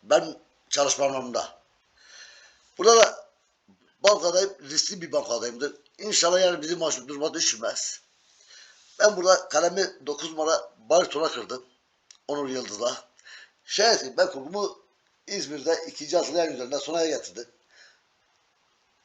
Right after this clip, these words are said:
Bariton gelirse altın değer ceptedir. Gelmezse de yapacak bir şey yok arkadaşlar. Dokuz numara Bariton, Onur Yıldız'la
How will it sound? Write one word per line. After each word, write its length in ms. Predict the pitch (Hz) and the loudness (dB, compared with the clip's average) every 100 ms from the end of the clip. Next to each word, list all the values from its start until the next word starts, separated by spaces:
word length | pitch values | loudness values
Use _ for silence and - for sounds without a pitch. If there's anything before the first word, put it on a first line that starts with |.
| - | -2
Bariton 380 | 196 220 156 135 | 2 2 0 0
gelirse 720 | 170 185 165 175 180 175 160 - - _ - | 2 2 2 4 6 6 2 -2 -14 _ -10
altın 440 | - 175 180 151 143 | 0 0 0 -2 0
değer 240 | 147 - - 120 | 0 0 -8 -14
ceptedir. 640 | 120 160 160 151 123 143 - | -2 -2 0 -4 -6 -10 -12
Gelmezse 420 | 120 170 151 - 107 | 0 0 0 -6 -4
de 240 | 143 143 - - | -4 -6 -16 -8
yapacak 500 | 147 143 120 139 - _ - | -6 -4 -6 -8 -8 _ -6
bir 60 | |
şey 160 | - 139 | -4 -4
yok 200 | 127 85 | -6 -8
arkadaşlar. 460 | 87 107 - 80 - _ _ | -10 -8 -10 -12 -18 _ _
Dokuz 220 | 143 143 | -8 -8
numara 340 | 120 113 90 - | -8 -6 -6 -4
Bariton, 460 | 151 - 143 143 _ _ _ - _ _ _ | -4 -2 -6 -6 _ _ _ -20 _ _ _
Onur 340 | - 180 156 123 | 2 2 2 -4
Yıldız'la 600 | 135 135 104 117 127 | -4 -4 -4 -4 -4